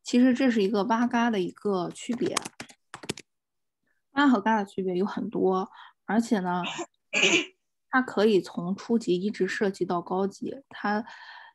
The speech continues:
就是，而且就是之前就有人是专门研究这个哇嘎的，而且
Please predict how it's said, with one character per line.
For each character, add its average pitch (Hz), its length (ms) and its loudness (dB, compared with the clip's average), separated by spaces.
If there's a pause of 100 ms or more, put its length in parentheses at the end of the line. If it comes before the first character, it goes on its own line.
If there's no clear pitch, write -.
(120)
就 202 160 2
是， 185 220 0
而 - 280 -2
且 214 320 0 (160)
就 240 160 4
是 226 80 2
之 247 140 -2
前 202 280 -2 (540)
就 - 340 2 (180)
有 180 240 4
人 165 300 -2
是 208 160 0
专 247 220 4
门 190 320 2
研 180 340 -2
究 233 160 2
这 240 80 2
个 190 80 2
哇 185 200 -2
嘎 190 260 -4
的， 185 100 -4
而 190 240 -4
且 - 220 -8